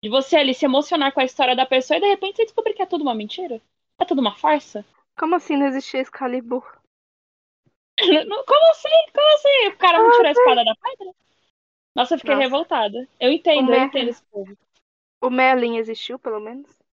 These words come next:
Speaker 1: <laughs> Com certeza sim. O Rei Arthur, não. Que era só um humano comum, mas o mago, com certeza sim.
Speaker 2: <laughs>
Speaker 1: Eu,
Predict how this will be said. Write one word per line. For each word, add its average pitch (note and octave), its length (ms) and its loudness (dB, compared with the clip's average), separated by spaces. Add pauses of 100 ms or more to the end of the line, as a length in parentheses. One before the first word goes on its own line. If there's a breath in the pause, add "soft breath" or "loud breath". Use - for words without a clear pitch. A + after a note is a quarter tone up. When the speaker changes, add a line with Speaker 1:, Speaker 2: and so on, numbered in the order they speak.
(140)
Speaker 1:
<laughs> E4+ 1200 -2
Com A#3+ 140 -2
certeza B3 380 0
sim. G#3 360 -16
O G#3+ 100 -10
Rei A#3+ 180 2
Arthur, D4 320 -2
não. A3+ 260 -2
Que - 580 -12
era B3 100 0
só C#4 200 0
um C#4 60 2
humano D4 200 0
comum, D4+ 280 0
mas A#3 180 0
o B3+ 80 0
mago, A#3+ 320 0
com C#4+ 160 -12
certeza C#4+ 400 -14
sim. - 160 -20
Speaker 2:
<laughs> - 680 -4
Speaker 1:
Eu, A#3 160 4